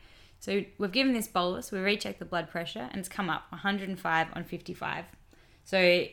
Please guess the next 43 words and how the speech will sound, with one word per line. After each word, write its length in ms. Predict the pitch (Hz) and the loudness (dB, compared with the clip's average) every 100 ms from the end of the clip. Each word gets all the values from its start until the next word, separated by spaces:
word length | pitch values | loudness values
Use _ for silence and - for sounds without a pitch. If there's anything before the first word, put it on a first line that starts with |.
| - - 180 | -10 -12 -4
what 200 | 202 - | 0 2
you 80 | 190 | 0
would 160 | 165 - | -2 -6
often 280 | 180 175 185 | -6 -2 0
do 80 | 175 | 0
in 100 | 180 | -2
this 120 | 190 | -4
situation 540 | - - 190 170 175 180 | -6 -2 2 2 2 -2
would 120 | 165 | -2
be 180 | 165 - | 0 0
increase 380 | 202 - 175 | 0 0 -2
the 100 | - | -2
background 440 | 170 165 - 165 165 | 0 2 4 2 2
maintenance 400 | 175 214 208 - | 0 0 -2 -4
fluids, 400 | - 208 277 - | -6 -4 -6 -4
perhaps 400 | 196 180 - - - | -2 -2 -4 -14 -18
put 120 | - 175 | -8 -8
up 140 | - | -6
a 60 | 180 | -10
four 320 | - 175 165 | -6 0 4
hourly 280 | 160 160 156 | 4 2 -2
bag, 420 | 160 160 185 - - - - - - | -2 0 -2 -4 -18 -20 -20 -12 -2
and 280 | 180 175 175 | 0 0 2
ask 240 | 202 208 - | 2 2 -2
Scott 280 | - 202 - | 0 -2 -2
if 120 | - | -10
he 80 | 180 | -8
can 360 | 175 165 160 - | -8 -8 -8 -6
come 240 | 214 190 | -2 2
back 200 | 175 175 | 2 0
and 80 | 170 | -4
do 80 | 165 | -6
a 40 | |
fluid 300 | - 196 180 | -6 -4 -2
review 300 | 180 170 170 | -2 -2 -4
in 160 | 160 151 | -4 -4
two 200 | 185 165 | -4 -2
hours. 520 | 156 156 156 180 - | 0 -2 -4 -10 -6
Make 180 | 185 165 | -4 -2
sure 140 | 180 | -2
you 160 | 170 160 | -2 -2
withhold 540 | 165 - 170 165 151 | -4 -4 -2 -2 -4
the 220 | 165 156 | -6 -6